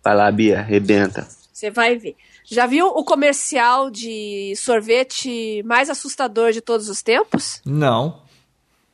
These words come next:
Speaker 2: Não?
Speaker 3: Não.
Speaker 2: Vou mandar pra você aqui, peraí.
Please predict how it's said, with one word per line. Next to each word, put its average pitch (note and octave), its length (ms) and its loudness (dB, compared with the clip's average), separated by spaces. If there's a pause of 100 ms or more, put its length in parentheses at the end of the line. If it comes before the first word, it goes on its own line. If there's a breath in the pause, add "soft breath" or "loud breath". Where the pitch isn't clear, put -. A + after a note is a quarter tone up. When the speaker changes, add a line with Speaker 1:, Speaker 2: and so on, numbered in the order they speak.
(120)
Speaker 2:
Não? F4+ 340 4 (240)
Speaker 3:
Não. G3 380 0 (1300)
Speaker 2:
Vou - 120 -20
mandar A#3 320 -10
pra - 80 -20
você - 140 -8
aqui, A#3 260 -8
peraí. - 340 -12